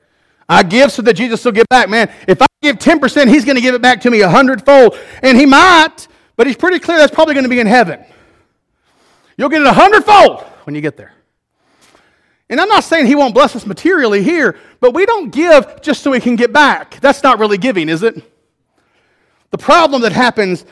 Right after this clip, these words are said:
at, at Christmas, this is, this is a Christmas problem. <laughs> Office Christmas parties and things like that.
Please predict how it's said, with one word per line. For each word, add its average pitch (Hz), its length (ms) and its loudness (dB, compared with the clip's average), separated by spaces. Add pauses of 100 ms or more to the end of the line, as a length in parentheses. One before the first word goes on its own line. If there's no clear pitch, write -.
(140)
at, 180 200 0
at 180 160 -12
Christmas, 151 420 -2
this 240 160 -6
is, 226 120 -8
this 220 160 -6
is 202 80 -6
a 160 80 -10
Christmas 190 340 -4
problem. 131 340 -6 (800)
<laughs> - 100 -20 (1200)
Office 175 300 -4
Christmas 165 280 -6
parties 160 340 -4
and 147 120 -10
things 160 240 -6
like 147 200 -6
that. 143 220 -6